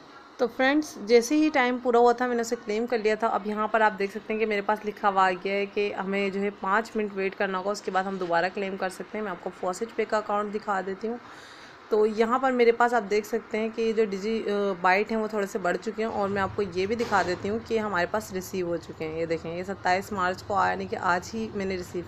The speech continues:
किए हैं। अब मैं आपको दूसरी site दिखाती हूँ कि आपने उस पर कैसे अर्निंग करनी है। बिल्कुल same तरीका है, हमारे पास address copy हुआ हुआ है।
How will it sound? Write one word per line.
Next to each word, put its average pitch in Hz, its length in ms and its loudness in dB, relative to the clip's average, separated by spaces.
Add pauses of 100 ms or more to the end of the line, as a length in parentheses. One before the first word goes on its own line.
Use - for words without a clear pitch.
(120)
किए 202 100 -8
हैं। 226 100 -12 (340)
अब 233 60 0
मैं 247 100 2
आपको 247 180 0
दूसरी 208 240 -6
site 233 220 2
दिखाती 208 340 -2
हूँ 226 60 -4
कि 240 60 -4
आपने 214 260 0
उस 202 100 -8
पर 202 140 -8
कैसे 185 240 -6
अर्निंग 180 220 -6
करनी 185 140 -4
है। 208 60 -4
बिल्कुल 208 220 -2
same 185 240 -6
तरीका 175 320 -4
है, 202 80 -4
हमारे 185 180 -4
पास 196 180 -6
address 170 360 -4
copy - 200 -6
हुआ 170 260 -6
हुआ - 100 -8
है। - 100 -12